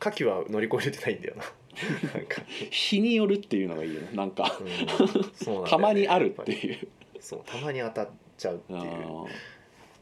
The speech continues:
Speaker 2: やー、
Speaker 1: ね。
Speaker 2: そうだね。総合、やっぱ愛と、愛と欲望の、
Speaker 1: うん。
Speaker 2: そのフェスという。いや、
Speaker 1: うん。
Speaker 2: 大体やっぱ善意なんだよな、その、まあ、善意なのか分かんないけどさ、マフィン。
Speaker 1: まあでもな、焼く、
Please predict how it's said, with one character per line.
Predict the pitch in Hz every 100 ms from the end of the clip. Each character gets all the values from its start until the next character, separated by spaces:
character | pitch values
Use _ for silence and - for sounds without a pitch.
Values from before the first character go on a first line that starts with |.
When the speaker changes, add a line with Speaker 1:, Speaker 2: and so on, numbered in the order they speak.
| -
Speaker 2:
や | 131 151 143 -
ー、 |
Speaker 1:
ね。 | - - - - - -
Speaker 2:
そ | - 123
う | 95
だ |
ね。 | 101 - 127
総 | - 190 196
合、 | 190 190
や | 165
っ | 185
ぱ | 107 85 -
愛 | 143 175 120 - - -
と、 | 90 - - _ _ _ _ -
愛 | 208 196
と | -
欲 | 101 110 151
望 | 143 147 147
の、 | 151
Speaker 1:
う |
ん。 | - - - -
Speaker 2:
そ | - 139
の | 135
フ | 127 135
ェ |
ス | - -
と | 127
い | 117
う。 | 85 - - - _ - - - - -
い |
や、 | 185
Speaker 1:
う |
ん。 | 196
Speaker 2:
大 | 285
体 | - 330
や | 339
っ |
ぱ | 139
善 | 101 - 226 185
意 |
な | 101 92
ん |
だ | 85
よ | 80
な、 | -
そ | 98
の、 | 92 92 92 - - _ _
ま | 107
あ、 |
善 | 101 208
意 | 151
な | 95
の | 95
か | 82
分 | 101
か | 185
ん | 143
な |
い | 85
け |
ど | 82
さ、 | - - - - - _ - -
マ | 156 294
フ | 208
ィ | 117
ン。 | 95
Speaker 1:
ま | 135
あ | 143
で |
も | 135 123
な、 | 127 139 151
焼 | - 127 -
く、 | 320 359 -